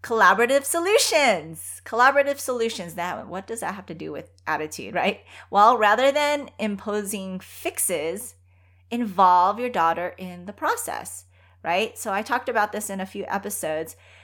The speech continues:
Try not to save your daughter, right? Don't save your daughter because you're telling her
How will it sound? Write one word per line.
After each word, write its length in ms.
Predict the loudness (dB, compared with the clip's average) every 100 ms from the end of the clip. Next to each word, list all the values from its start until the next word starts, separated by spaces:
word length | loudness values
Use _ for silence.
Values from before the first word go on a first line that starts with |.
| _ _ _ _
Try 240 | -4 0 0
not 180 | -2
to 60 | -2
save 260 | -2 -2 -2
your 100 | 0
daughter, 460 | 0 0 -4 -10 _ _ -8
right? 300 | -6 -6 -2
Don't 220 | -2 -2
save 240 | -4 -2
your 80 | 0
daughter 300 | 2 2 0
because 280 | -4 -10 -10
you're 80 | -12
telling 380 | -8 -6 -6 -6
her 320 | -6 -8